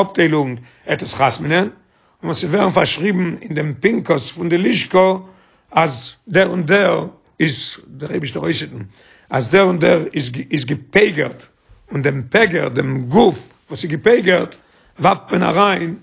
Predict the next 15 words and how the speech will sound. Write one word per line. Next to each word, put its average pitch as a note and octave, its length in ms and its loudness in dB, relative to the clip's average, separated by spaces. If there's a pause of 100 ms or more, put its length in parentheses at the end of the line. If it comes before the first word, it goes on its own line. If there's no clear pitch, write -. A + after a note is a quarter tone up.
(140)
אין D3 100 -4
איינע F3+ 220 2
פון D#3+ 180 -6
די D3+ 340 -4 (300)
בארות, F#3 580 0 (140)
וואס D#3 160 -6
זי F#3+ 60 -6
אונטערן E3 680 -2 (300)
אין, D3 280 -6
אין E3 260 -4
באסמענט, E3+ 380 -2
וואס C#3+ 180 -2
איז B2+ 260 -8
אין F3 160 0
מקלט. E3 480 -2